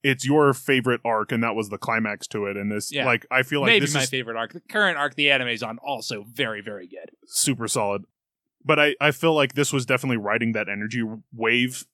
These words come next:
Speaker 1: of the climax of the last volume very well. Like, I, I really like this volume too. We get a hint at the climax of this one with Ida kind of realizing, like, "Oh,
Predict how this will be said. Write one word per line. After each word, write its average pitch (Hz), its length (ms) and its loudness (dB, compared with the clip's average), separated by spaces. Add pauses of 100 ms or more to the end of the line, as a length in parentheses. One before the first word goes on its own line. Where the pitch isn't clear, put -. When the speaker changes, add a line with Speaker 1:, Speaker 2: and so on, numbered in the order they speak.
(280)
Speaker 1:
of 113 280 0
the 113 300 2 (240)
climax 120 480 2
of 107 220 -4
the 113 80 0
last 117 320 2
volume 123 360 4
very 110 280 2
well. 107 300 2
Like, 107 220 0
I, 110 160 2 (180)
I 110 60 4
really 107 420 4
like 107 220 2
this 107 220 0
volume 110 340 4
too. 107 340 0 (1000)
We 135 160 -2
get 135 160 4
a 110 60 4
hint 139 280 0
at 113 200 0 (560)
the 104 260 0 (360)
climax 110 460 2
of 104 140 -4
this 104 460 0
one 110 260 2
with 104 260 -2
Ida 113 240 2
kind 110 220 0
of 101 80 -4
realizing, 110 460 2
like, 101 340 0 (180)
"Oh, 113 300 4